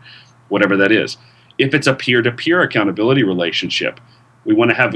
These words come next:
information in there about how do I have these conversations about online temptations that are really meaningful, that actually get to the heart of the problem,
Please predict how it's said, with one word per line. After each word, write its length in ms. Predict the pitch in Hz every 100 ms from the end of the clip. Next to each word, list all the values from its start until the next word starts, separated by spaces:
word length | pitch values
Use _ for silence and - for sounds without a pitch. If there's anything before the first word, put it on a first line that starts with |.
| -
information 580 | 123 123 120 123 147 110
in 60 |
there 120 | 98
about 120 | 90 -
how 180 | 135
do 140 | 202 185
I 140 | 107
have 240 | 98 123 -
these 160 | 104
conversations 840 | - 120 101 95 113 113 - 95 -
about 500 | 101 92 104 101 - - _ _ _
online 440 | 117 127 120 110
temptations 640 | 107 107 101 110 107 101 92
that 120 | 101
are 60 | 101
really 320 | 107 135 110
meaningful, 880 | 90 90 95 98 92 - 69 - - _ _ _
that 200 | - 107 -
actually 320 | 123 131 156
get 220 | 131 139
to 100 | 135
the 100 | -
heart 300 | 90 - 120
of 80 | 110
the 80 | 95
problem, 680 | - - 95 98 82 65 60